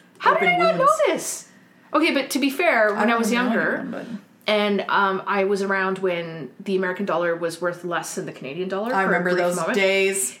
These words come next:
Speaker 1: And we'd pop across the border to Montana and get a whack of sugar cereal that is not, well, maybe now is available in Canada. Just
Speaker 2: Yeah, I think so. Yeah, you can get, um,
Speaker 1: You got,
Speaker 2: Captain
Speaker 1: like
Speaker 2: Crunch Crunch Berry
Speaker 1: Oh my gosh.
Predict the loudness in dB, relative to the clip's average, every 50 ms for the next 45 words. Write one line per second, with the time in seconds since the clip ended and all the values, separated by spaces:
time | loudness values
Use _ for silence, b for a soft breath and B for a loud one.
0 | -2 0 0 0 0 -2 -4 -4 -2 0 0 0 0 -2 -4 -2 0 0 0 -2
1 | -4 -4 -2 0 0 0 0 -2 -4 -2 -2 -2 -2 -4 -4 -6 -4 -4 -2 -2
2 | -2 -2 -4 -4 -6 -4 -4 -2 -2 0 0 0 0 0 -2 -2 -6 -8 -8 -2
3 | 0 2 4 4 2 0 -2 -4 -4 -2 -2 -2 -2 -2 -2 -2 -2 0 0 2
4 | 0 0 0 -2 -2 -2 0 0 0 0 -2 -4 -10 -18 -20 -20 -20 _ -4 0
5 | 0 0 2 2 0 0 0 0 -2 0 0 2 2 2 0 0 -2 -2 -2 -2
6 | -2 -2 -4 -4 -4 -6 -6 -6 -6 -6 -4 -4 -4 -4 -4 -4 -4 -4 -2 -2
7 | -2 -4 -4 -6 -8 -8 -8 -8 -8 -8 -10 -10 -10 -6 -2 0 2 2 2 2
8 | 0 0 0 0 0 2 2 2 0 0 -2 -2 -2 0 0 2 2 2 0 -2
9 | -2 -2 -2 -2 -2 -6 -10 -12 -6 -2 -2 -2 -2 -4 -6 -4 -4 -2 -2 0
10 | -2 -2 -2 -4 -6 -6 -4 -4 -2 -2 -2 -2 -4 -4 -4 -6 -6 -8 -8 -10
11 | -10